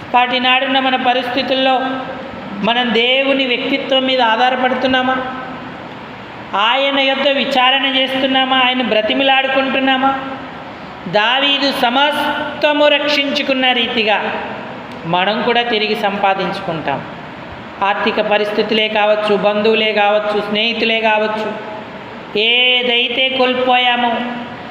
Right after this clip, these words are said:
ఎంతగా అయితే నష్టపడ్డామో, వాటన్నిటినీ కూడా దేవుడు తిరిగి ఇస్తాడు.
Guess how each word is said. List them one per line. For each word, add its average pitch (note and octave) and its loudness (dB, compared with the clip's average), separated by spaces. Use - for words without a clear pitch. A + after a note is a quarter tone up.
ఎంతగా C#4 2
అయితే C4+ 2
నష్టపడ్డామో, B3+ 2
వాటన్నిటినీ F4+ 2
కూడా D#4+ 2
దేవుడు B3+ 0
తిరిగి A3 0
ఇస్తాడు. F3+ 0